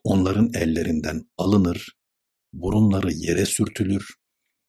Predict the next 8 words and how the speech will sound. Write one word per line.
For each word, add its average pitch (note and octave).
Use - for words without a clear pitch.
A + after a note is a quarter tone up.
bugün C#3+
şımarıp A2+
küstahlaştıkları G#2
ölçüde G2
yarın F#2
mahcup -
duruma F2
düşerler. E2+